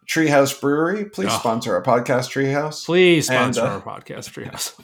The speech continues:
Speaker 1: <laughs> it, you know, I'll, I'll just pay for it. It fuels, it fuels the energy. It's good. And then, uh, headed off to Philly to hang with a couple of other dad friends for a couple days. How was your Father's Day?
Speaker 2: I was great. We were, um,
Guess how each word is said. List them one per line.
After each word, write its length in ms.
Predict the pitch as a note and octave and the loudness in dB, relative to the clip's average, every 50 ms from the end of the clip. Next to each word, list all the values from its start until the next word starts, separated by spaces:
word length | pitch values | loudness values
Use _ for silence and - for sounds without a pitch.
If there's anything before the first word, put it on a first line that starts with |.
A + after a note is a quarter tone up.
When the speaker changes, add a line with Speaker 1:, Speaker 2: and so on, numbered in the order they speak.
| _ _ - | _ _ -10
Speaker 1:
<laughs> 1160 | G3+ A3 A3 G#3+ G#3+ G3+ C3+ - - - - C3 B2 B2+ - - - - - - - - - | -10 -8 -8 -8 -8 -8 -8 -8 -4 0 0 0 0 0 -4 -10 -16 -18 -18 -16 -18 -14 0
it, 300 | - F3+ D#3+ E3 - - | 4 4 4 4 4 2
you 220 | - F3+ F#3+ F#3 F#3 | 2 2 4 6 8
know, 160 | F3+ E3+ E3 | 8 8 8
I'll, 240 | C#3+ D3 D#3 D#3 - | 6 6 4 4 6
I'll 160 | - E3 D#3+ | 6 4 4
just 160 | C#3+ C#3 C3 - | 4 0 -2 -4
pay 160 | G2+ F#2 F2 | -8 -10 -10
for 180 | - - D#2+ | -10 -12 -10
it. 80 | F2 - | -8 -8
It 120 | C3+ C3+ | -8 -8
fuels, 420 | - - G#2+ G2+ A2 A2 A2 - - | -8 -6 -6 -6 -6 -6 -8 -8 -6
it 80 | C3+ B2 | -6 -6
fuels 380 | B2 - B2 A2+ A2+ A2+ A2+ | -4 -2 0 0 0 -2 -2
the 140 | - A2 G2 | -6 -6 -6
energy. 380 | F#2+ F#2+ G2+ A2 A#2+ A2+ G#2+ G#2 | -6 -6 -8 -10 -12 -12 -12 -14
It's 140 | - - - | -14 -14 -12
good. 280 | - F#2 - - - _ _ _ _ _ _ _ _ _ - | -10 -10 -12 -12 -14 _ _ _ _ _ _ _ _ _ 0
And 480 | C#3 C#3+ C#3+ C#3+ C#3+ C#3+ C#3+ C#3+ C3+ A#2+ D3 C#3 - | 2 4 4 4 4 4 2 2 0 -2 -4 -6 -6
then, 580 | D3+ C#3+ C3 B2+ C3 D3 D3 D3+ D3+ D3+ D#3+ D#3+ | -6 -6 0 2 6 6 6 6 6 6 6 6
uh, 240 | D#3 D#3 D#3 D3+ | 6 6 6 6
headed 300 | D3+ C#3 E3 D#3+ E3 D#3+ - | 6 6 4 2 2 0 0
off 520 | - - D3+ D3+ D#3 D#3+ D#3 - - - _ _ | 0 2 4 4 4 4 2 -2 -8 -12 _ _
to 260 | - - - D3 C#3 | -4 -2 0 0 0
Philly 380 | C3+ - - G3 G3 F#3+ E3 D#3 | 0 0 0 0 2 4 4 4
to 80 | D#3+ | 4
hang 240 | D3+ D3 D3+ D#3 D#3+ | 4 4 2 0 0
with 180 | D#3 D#3+ D#3 E3 | 0 0 0 0
a 60 | D#3+ | 0
couple 280 | - E3+ D#3 E3 D#3+ | 0 2 4 6 6
of 200 | D#3+ E3 D#3 D3+ D3 - - | 6 6 4 2 -2 -2 0
other 260 | C#3 D3 D3 D#3+ E3 | 2 4 4 4 4
dad 320 | C#3+ C#3 C#3 C#3+ E3 - | 4 6 6 6 6 4
friends 240 | - C#3 A2 G#2+ A2+ | 2 0 -2 -2 -4
for 100 | - - | -8 -10
a 60 | G#2+ | -10
couple 240 | - G#2+ G2+ G2 G2+ | -8 -8 -8 -6 -6
days. 340 | - F#2+ F2 D2+ E2+ - - | -4 -4 -4 -4 -6 -8 -6
How 100 | - B2 | -4 -2
was 120 | C3+ C3 | -2 -2
your 80 | D3 D#3+ | -4 -4
Father's 320 | - A2+ G#2 G2 G#2 - | -6 -6 -8 -8 -10 -12
Day? 100 | - B2+ - - _ _ _ _ _ _ _ _ _ - | -12 -14 -14 -16 _ _ _ _ _ _ _ _ _ -2
Speaker 2:
I 180 | C3+ C#3+ F3+ | 0 2 2
was 140 | A3+ A#3+ A#3 | 2 2 0
great. 460 | F#3 C#3+ D3+ F#3+ F#3+ C3 - - _ - | 0 0 2 2 2 0 0 -4 _ -10
We 220 | C3 A#2 B2 C3 | -6 -4 -2 -2
were, 500 | C3 C3 B2+ C3 B2+ B2+ B2+ B2+ B2+ B2 | -2 -2 -2 -2 0 0 0 0 0 0
um, 680 | A#2+ A#2 A#2 A2+ A2 A2 G#2+ G#2+ G#2+ G#2 G#2 G#2 G#2 - | 0 0 0 -2 -2 -4 -6 -8 -10 -12 -12 -14 -16 -20